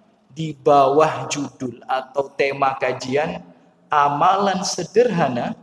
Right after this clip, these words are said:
menghadirkan sakinah dalam rumah tangga. Jadi, tema kita pada malam hari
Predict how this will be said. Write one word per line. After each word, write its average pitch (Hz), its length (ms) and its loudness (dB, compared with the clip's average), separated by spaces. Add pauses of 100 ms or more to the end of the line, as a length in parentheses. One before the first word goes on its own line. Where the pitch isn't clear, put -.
(800)
menghadirkan 165 1120 0
sakinah 165 1120 -2 (560)
dalam 156 640 4
rumah 135 560 -6
tangga. 113 320 -8 (800)
Jadi, 185 560 -4 (480)
tema 190 320 4
kita 180 560 0
pada 156 240 4
malam 151 320 4
hari 147 240 0